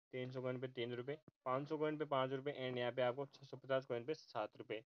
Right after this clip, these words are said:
तो यहाँ पे आपको coin अर्न करने, coin earn करने के बाद आप यहाँ पे जो है कि instantly आप यहाँ पे earning कर सकते हैं। अब बात कर लेते हैं profile की। Profile की अगर मैं बात करूँ तो यहाँ पे आपको profile के अंदर कुछ भी देखने को नहीं मिलता and यहाँ पे direct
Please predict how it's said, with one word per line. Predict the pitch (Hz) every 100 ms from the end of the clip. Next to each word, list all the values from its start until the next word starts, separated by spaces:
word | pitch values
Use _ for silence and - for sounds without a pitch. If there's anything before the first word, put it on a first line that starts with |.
| _ _ _ _ _ _
तो | 147
यहाँ | 165
पे | 170
आपको | 175 165 160
coin | 147 151 165
अर्न | 160
करने, | 156 160 165
coin | 147 151
earn | 151 147
करने | 147 147
के | 143
बाद | 143 131
आप | 127 131
यहाँ | 131
पे | 135
जो | 127
है | 120 120
कि | 208 - _ _ _ _ -
instantly | 151 156 151 151 170
आप | 127 139
यहाँ | 123
पे | 123 196 - _ _ 123
earning | 123 190 - _
कर | - 123
सकते | 120 110 123 117
हैं। | 110 - _
अब | 147 147
बात | 151 147
कर | 151
लेते | 156 170
हैं | 156
profile | 123 - 120 113
की। | 110
Profile | 131 160 170 165
की | 165
अगर | 160
मैं | 165
बात | 131 123 127
करूँ | 139
तो | 139
यहाँ | 131 123
पे | 135
आपको | 131 127 147 - - _ _ _ _ - - _ _ _ _ _ - - _ -
profile | 143 156 156
के | 156
अंदर | 156 151
कुछ | 151
भी | 147 143
देखने | 139 143
को | 143
नहीं | 127 123
मिलता | 143 139 147 - - - _ -
and | 135
यहाँ | 143 143
पे | 135
direct | 123 131 139